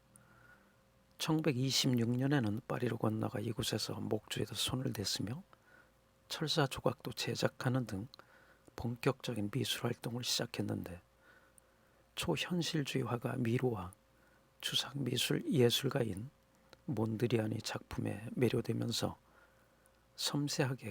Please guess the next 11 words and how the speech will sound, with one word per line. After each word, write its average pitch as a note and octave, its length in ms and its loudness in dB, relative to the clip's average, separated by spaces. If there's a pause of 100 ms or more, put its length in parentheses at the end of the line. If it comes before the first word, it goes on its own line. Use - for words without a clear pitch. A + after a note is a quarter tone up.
균형을 B2 400 2
잡고 - 360 -4
있는 G#2+ 200 -2
형상이 B2+ 720 -4 (680)
공기 A#2 380 0
흐름에 D3+ 440 0
따라 - 300 -2
움직이도록 A2 720 -4 (720)
천장에 D3 460 0
매달아 A2+ 460 4
놓거나 G#2 500 -2